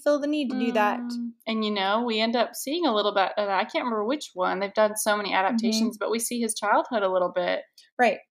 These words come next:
Speaker 1: with the Jim Carrey one, the best
Speaker 2: Yeah.
Speaker 1: one.
Speaker 2: He's got
Speaker 1: Yeah.
Speaker 2: a lot of childhood baggage
Speaker 1: He
Speaker 2: that he needs to
Speaker 1: does.
Speaker 2: work
Speaker 1: Yep.
Speaker 2: through.
Speaker 1: He's, he's different,
Speaker 2: Mm-hmm.
Speaker 1: isn't he, than everybody else?
Speaker 2: He sure
Speaker 1: He's
Speaker 2: is.
Speaker 1: green and hairy.
Speaker 2: And, you know, something, too, that we didn't talk a lot about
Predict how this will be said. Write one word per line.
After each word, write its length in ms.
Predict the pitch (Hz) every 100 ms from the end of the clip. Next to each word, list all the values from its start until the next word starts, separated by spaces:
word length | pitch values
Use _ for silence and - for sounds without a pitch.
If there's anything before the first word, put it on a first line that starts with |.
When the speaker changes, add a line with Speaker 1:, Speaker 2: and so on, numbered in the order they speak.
| -
Speaker 1:
with 100 | 233
the 60 |
Jim 200 | 226 220
Carrey 240 | 214 202 190
one, 200 | 190 190
the 80 | 214
best 220 | 190 -
Speaker 2:
Yeah. 100 | 220
Speaker 1:
one. 180 | 202 196 _ _ _ _ _
Speaker 2:
He's 140 | - 277
got 60 |
Speaker 1:
Yeah. 160 | 220 294
Speaker 2:
a 20 |
lot 100 | 277
of 100 | 254 -
childhood 420 | 262 262 269 240
baggage 400 | 233 254 285 214
Speaker 1:
He 120 | 302
Speaker 2:
that 80 | 247
he 240 | 302 311 220
needs 100 | 190
to 60 | 196
Speaker 1:
does. 60 |
Speaker 2:
work 220 | 185 185 -
Speaker 1:
Yep. 220 | 233 247
Speaker 2:
through. 220 | 170 180 233
Speaker 1:
He's, 280 | 262 240 - -
he's 320 | 226 240 233
different, 380 | 233 262 226 - - -
Speaker 2:
Mm-hmm. 380 | 214 208 196 185
Speaker 1:
isn't 220 | 226 226
he, 220 | 190 208 -
than 80 | 214
everybody 420 | 190 196 190 185
else? 200 | - 220
Speaker 2:
He 40 | 214
sure 360 | - - 196 -
Speaker 1:
He's 360 | 185 190 277
Speaker 2:
is. 60 | -
Speaker 1:
green 340 | 220 240 240
and 100 | 254
hairy. 480 | 247 269 262 190 208 - 254
Speaker 2:
And, 100 | 269
you 80 |
know, 120 | 285 277
something, 360 | 302 302 349
too, 200 | 240 233
that 100 | 247 190
we 80 | 202
didn't 160 | 220
talk 180 | 214 202 202
a 40 |
lot 180 | 185 170
about 280 | 170 165